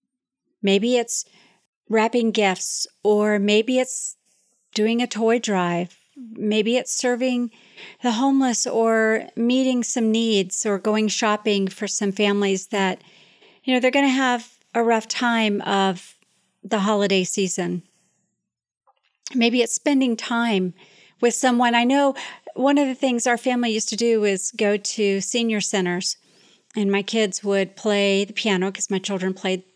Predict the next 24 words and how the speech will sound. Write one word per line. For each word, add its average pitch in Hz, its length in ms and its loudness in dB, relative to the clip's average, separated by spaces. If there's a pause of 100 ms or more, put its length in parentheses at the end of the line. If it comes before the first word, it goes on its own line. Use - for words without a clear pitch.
(180)
played 196 260 -2
music, 214 460 -2
and 180 180 -2 (580)
we 240 160 2
would 240 160 0
get 240 160 2
a 247 60 4
group 240 260 0
of - 300 -6
kids 226 400 -2
together 220 480 0
and 185 340 0
we'd 185 220 -4
play 208 460 0
or 180 100 -2
sing 214 260 -2
Christmas 214 460 -6
carols 208 520 0
or, 415 420 2 (640)
uh, 240 120 2
play, 233 320 0 (180)
play 220 460 2
the 220 140 -6
piano, 208 720 0